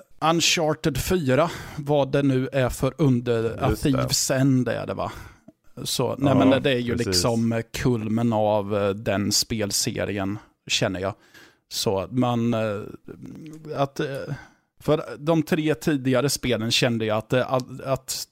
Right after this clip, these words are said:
Speaker 1: de var bra, men det fanns alltid någon brist
Speaker 2: Mm.
Speaker 1: som gjorde att de inte... Det kändes som att de inte riktigt hittade hem till vad de ville uppnå.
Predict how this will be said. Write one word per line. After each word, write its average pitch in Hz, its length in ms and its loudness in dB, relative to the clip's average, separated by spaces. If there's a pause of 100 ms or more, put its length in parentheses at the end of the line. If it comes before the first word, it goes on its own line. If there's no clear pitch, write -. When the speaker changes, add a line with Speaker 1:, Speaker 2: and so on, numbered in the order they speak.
(140)
Speaker 1:
de 131 300 0
var 143 100 4
bra, 143 320 2
men 139 140 4
det 135 80 2
fanns - 280 0
alltid 135 300 2
någon 135 500 4
brist 127 540 0
Speaker 2:
Mm. 98 80 -2
Speaker 1:
som 123 240 4
gjorde 110 240 0
att 104 100 -4
de 123 140 2
inte... 117 560 0
Det 123 140 -2
kändes 123 300 2
som 123 120 2
att 120 80 -2
de 131 140 4
inte 135 260 2
riktigt 139 400 -4
hittade 143 340 -2
hem 107 280 0
till 113 220 -4
vad 101 220 0
de 101 120 -2
ville 107 180 -2
uppnå. 131 560 2